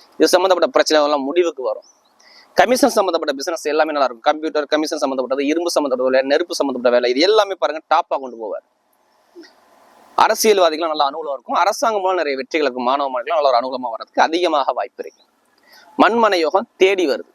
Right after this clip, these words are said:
லாட்டரி யோகம் கிடைக்குமா கிடைக்காதா? நூத்துக்கு நூறு பர்சன்ட் கிடைக்கும். வருமானத்துக்குள்ள அதிபதி மிருகசீரிடத்துல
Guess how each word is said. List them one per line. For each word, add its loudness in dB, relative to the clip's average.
லாட்டரி 2
யோகம் 2
கிடைக்குமா 0
கிடைக்காதா? -2
நூத்துக்கு -2
நூறு 0
பர்சன்ட் -2
கிடைக்கும். -6
வருமானத்துக்குள்ள 2
அதிபதி -2
மிருகசீரிடத்துல 0